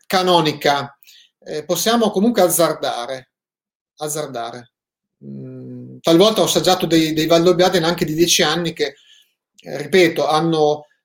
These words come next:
eh, dimenticato... Ehm, l'esuberanza, la, la freschezza iniziale del, dell'epoca giovanile, ma hanno guadagnato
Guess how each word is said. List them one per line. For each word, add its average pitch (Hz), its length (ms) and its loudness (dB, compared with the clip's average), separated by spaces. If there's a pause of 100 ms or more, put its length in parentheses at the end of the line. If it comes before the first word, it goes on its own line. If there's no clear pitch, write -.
(140)
eh, 143 220 -8
dimenticato... 156 1200 0
Ehm, 131 560 -8 (480)
l'esuberanza, 147 1040 0 (280)
la, 135 600 -4 (1000)
la 147 80 -4
freschezza 147 840 0
iniziale 143 800 0
del, 131 180 -10
dell'epoca 143 460 -8
giovanile, 170 520 0
ma 180 200 2
hanno 180 340 2
guadagnato 165 840 0